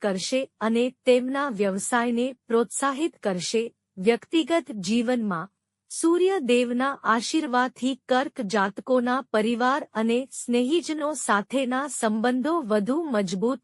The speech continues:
થશે. ઘરમાં શાંતિપૂર્ણ વાતાવરણ રહેશે અને તેઓ પોતાના પરિવારના સભ્યો માટે વધુ શ્રેષ્ઠ ફળકારી બનશે.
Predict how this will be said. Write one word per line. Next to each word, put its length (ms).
થશે. 460
ઘરમાં 560
શાંતિપૂર્ણ 960
વાતાવરણ 640
રહેશે 640
અને 260
તેઓ 480
પોતાના 640
પરિવારના 840
સભ્યો 520
માટે 480
વધુ 520
શ્રેષ્ઠ 480
ફળકારી 600
બનશે. 600